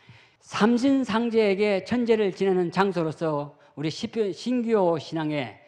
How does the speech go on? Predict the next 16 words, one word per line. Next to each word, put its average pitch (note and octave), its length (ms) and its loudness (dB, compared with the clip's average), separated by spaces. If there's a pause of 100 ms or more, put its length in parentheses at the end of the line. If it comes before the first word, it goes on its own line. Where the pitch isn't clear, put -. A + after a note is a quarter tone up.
(100)
삼신 F#3+ 340 -4
신앙의 F#3+ 300 -4
대표적인 D#3+ 580 -6
장소는 D3 580 -6 (280)
소도라고 E3 500 -2
합니다. C3+ 480 -8 (320)
뭐 F3 140 0
여러분도 F3+ 340 0
잘 D3+ 180 -4
아시겠지만 C3 680 -8
또 F3+ 80 -6
일부에서는 F3 600 0
소-, - 220 -16
네, C3 220 -14
소도라고 D#3 480 0
하죠. A#2 420 -8